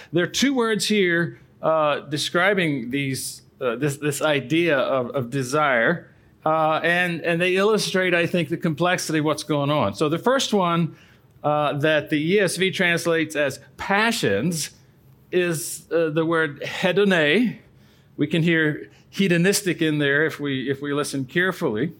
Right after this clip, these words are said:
It has to do with pleasure, with desire, with enjoyment. And when Scripture talks about hedone or passions in this sense, it's usually negative. Certainly is in this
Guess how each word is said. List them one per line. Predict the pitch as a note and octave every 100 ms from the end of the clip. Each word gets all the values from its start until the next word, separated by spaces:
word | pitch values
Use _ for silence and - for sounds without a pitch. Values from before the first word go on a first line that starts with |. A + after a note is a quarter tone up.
| - - - -
It | F#3+
has | A3+
to | G3+
do | G#3+
with | G#3 F3+
pleasure, | - G#3 A3 G#3 G#3+ G#3+ G3+ G#3 -
with | F3 F3
desire, | F#3+ E3 G3+ G3 G3 G3 E3+ - -
with | E3 F3
enjoyment. | F3+ D#3+ F3+ F#3+ G3 F#3+
And | F3+
when | F3+
Scripture | F3+ B3 C4 A#3+
talks | A3+ A3+ G#3+
about | G#3 G#3 F#3+ - -
hedone | - G#3+ G3 G3 A3 F#3+ E3 E3
or | D#3+
passions | - - G3+ G#3+ G#3 F#3
in | F3
this | G3 G#3
sense, | - E3 E3 - - -
it's | A#3+ A#3+
usually | A3 G#3 E3 F3 D#3+ C3+ - -
negative. | B2+ D#3 F3 E3 F#2+ - - _ _ _ - - - - _ _ _ _ _ - -
Certainly | - F3 D3+ D#3+
is | D#3 D3 C3 - - -
in | E3+
this | F3 G#3 -